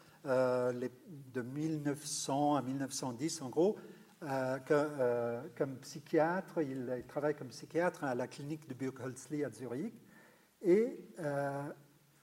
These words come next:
il rencontre là des, euh, personnes qui sont, euh, un, pour le dire comme ça, internées en permanence et qui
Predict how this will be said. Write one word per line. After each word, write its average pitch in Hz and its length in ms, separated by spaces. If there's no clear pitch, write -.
il 170 220
rencontre 160 540
là 196 380
des, 151 380
euh, 131 380
personnes 170 640
qui 151 160
sont, 160 440
euh, 123 400
un, 151 120
pour 139 140
le 120 100
dire 131 240
comme 123 140
ça, 190 320
internées 143 480
en 117 100
permanence 135 840
et 127 100
qui 156 400